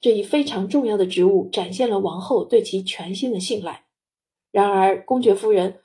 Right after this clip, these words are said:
可能并不值得这样的信赖。这个时期最轰动的丑闻莫过于著名的项链事件。这是完全不公正的，因为王后在该事件中无可指摘，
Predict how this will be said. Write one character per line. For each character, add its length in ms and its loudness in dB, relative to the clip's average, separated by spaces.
可 120 0
能 200 -2
并 200 6
不 100 -8
值 320 -4
得 320 -4
这 100 -2
样 120 -4
的 80 -14
信 220 -10
赖。 200 -16
这 120 4
个 100 6
时 180 -2
期 240 2
最 180 2
轰 300 0
动 160 4
的 100 2
丑 240 -4
闻 400 4
莫 160 4
过 140 10
于 160 -2
著 200 2
名 220 -2
的 160 -2
项 280 -2
链 220 -2
事 160 -6
件。 360 -8
这 100 2
是 140 4
完 260 4
全 260 -2
不 100 0
公 200 -2
正 200 -4
的， 220 -14
因 140 6
为 80 6
王 220 0
后 200 6
在 220 -2
该 220 -2
事 180 -4
件 180 2
中 260 -2
无 120 -6
可 180 -4
指 200 -4
摘， 360 -2